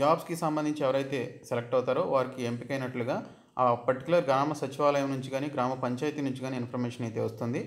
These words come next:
వారు ఈ జాబ్స్లో అయితే జాయిన్ అవ్వడానికి అవకాశం అయితే అప్పుడు ఉంటుంది. So, ఇక్కడ చూసుకున్నట్లయితే చిత్తూరు జిల్లాలో ఉన్నటువంటి వరదాయిపాలెం, వాల్మీకిపురం, తోటకనుమ, వేదాంతపురం, మాదయ్యగారిపల్లి, కలికిరి, గండ్రాజుపల్లి,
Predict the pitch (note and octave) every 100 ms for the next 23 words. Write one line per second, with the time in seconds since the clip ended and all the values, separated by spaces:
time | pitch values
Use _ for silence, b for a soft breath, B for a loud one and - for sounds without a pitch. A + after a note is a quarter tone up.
0 | B B B C#3+ D#3+ D#3 C#3 C3+ C3+ B2+
1 | B2+ F#3+ C#3 A#2+ B2 A#2 A#2 A2+ A2+ -
2 | B2 B2+ B2 A#2 A2+ A2 A2+ A2 A2+ A#2+
3 | F#3 B B B F#3+ G3+ F3 G3+ G3+ A3
4 | G3+ G3 G3+ G3+ G3+ E3 - G3 F3 E3
5 | D#3+ D3+ C#3+ C3 B2 A#2+ A2 D3+ A#3+ -
6 | b b - B2 D3+ F#3 F#3+ F#3 E3 F#3+
7 | G3+ - _ - B2 D3 E3 E3 D#3+ D3
8 | D#3+ G#3+ - - _ _ _ _ _ _
9 | D3 E3+ E3+ D#3+ D#3 E3+ B3+ - - _
10 | B2 C#3 E3 E3+ E3 D3 D3+ G3 - -
11 | _ _ _ - B2 D3 F3 F3 D#3+ D#3
12 | D3+ C3+ C3+ F#3+ - - _ _ _ _
13 | C#3 D#3 - E3 F3 A3+ - - b b
14 | b b - B2 D3 E3+ F3 E3+ D#3+ D3
15 | D3+ G3